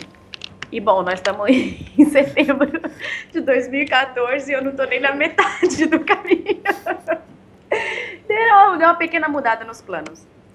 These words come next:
É, no meio do caminho eu já fui realmente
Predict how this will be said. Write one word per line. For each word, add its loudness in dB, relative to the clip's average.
É, 2
no -4
meio 2
do -10
caminho -4
eu -4
já -4
fui -10
realmente -12